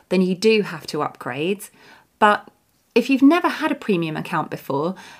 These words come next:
LinkedIn will normally let you have a free trial for thirty days, which gives you loads of time to work your way through these questions if you want to.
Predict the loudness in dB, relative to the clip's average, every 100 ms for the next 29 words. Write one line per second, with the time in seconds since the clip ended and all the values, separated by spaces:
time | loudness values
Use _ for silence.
0 | -2 0 0 0 0 2 4 6 6 4
1 | 2 0 -2 -2 -2 -6 -4 -6 -6 -6
2 | -4 -2 0 0 -2 -8 -8 -6 -6 -6
3 | -10 -10 -8 -8 -6 -6 -2 -2 -2 -2
4 | -2 -2 0 0 0 -4 -10 -8 -8 -6
5 | -10 -14 -20 -6 -4 0 0 -2 -6 -4
6 | -4 -4 -8 -4 2 2 2 -2 -6 -8
7 | -8 -8 -8 -8 -10 -8 -6 -8 -10 -12
8 | -10 -10